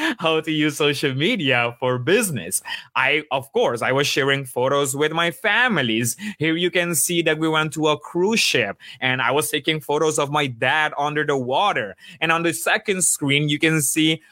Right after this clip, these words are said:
us, uh, in Colombia. I, I am half Colombian. So we went to a finca. You see my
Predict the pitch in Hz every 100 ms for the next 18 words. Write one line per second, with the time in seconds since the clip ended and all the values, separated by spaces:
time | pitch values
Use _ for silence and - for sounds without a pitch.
0 | _ 139 143 143 - - 139 - 147 139
1 | 151 143 226 202 117 95 107 127 131 127
2 | 135 127 131 135 - 120 160 208 208 202
3 | 202 202 - - - 139 131 127 123 123
4 | 113 104 - - 226 220 190 - 208 190
5 | 196 196 - 143 143 - 131 123